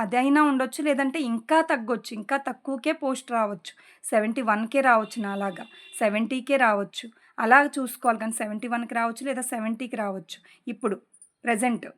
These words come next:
ఎందుకంటే అప్పుడున్న పోస్టులు తక్కువ కాబట్టి డెబ్బై మూడుకే వచ్చింది, ఇప్పుడున్న పోస్టులు ఎక్కువ కాబట్టి ఓ డెబ్బై ఉన్నా కూడా పోస్ట్ రావచ్చు అనమాట. ఈ ఎస్టిమేషన్ మీరు వేసుకోండి. ఏ జిల్లా వాళ్ళు, వాళ్ళు టెన్షన్ పడకుండా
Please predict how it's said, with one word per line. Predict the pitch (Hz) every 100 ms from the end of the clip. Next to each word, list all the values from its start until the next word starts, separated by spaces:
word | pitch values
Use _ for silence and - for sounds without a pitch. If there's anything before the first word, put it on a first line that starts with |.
| _ -
ఎందుకంటే | 247 262 262 277 415 - - -
అప్పుడున్న | 233 - 269 277
పోస్టులు | 285 269 269 277
తక్కువ | 233 233 - 262
కాబట్టి | 262 247 285
డెబ్బై | 233 214 180 247
మూడుకే | 269 262 254 269
వచ్చింది, | 226 - 226 208 285 - - 254
ఇప్పుడున్న | - 269 269
పోస్టులు | 269 262 269 247
ఎక్కువ | 214 - 269
కాబట్టి | 269 247 240 285 330 _ _ _ -
ఓ | 220
డెబ్బై | 233 214 190 185 285
ఉన్నా | 285 277 277
కూడా | 269 294
పోస్ట్ | 359 277 247 -
రావచ్చు | 240 208 208 -
అనమాట. | 208 196 185 - 240
ఈ | 240
ఎస్టిమేషన్ | 233 226 285 285 302 311
మీరు | 254 208
వేసుకోండి. | 208 - 220 202
ఏ | 208 220
జిల్లా | 233 233 233
వాళ్ళు, | 233 226
వాళ్ళు | 202 190 185 254 - - - -
టెన్షన్ | 226 226 269
పడకుండా | 247 220 226 208 208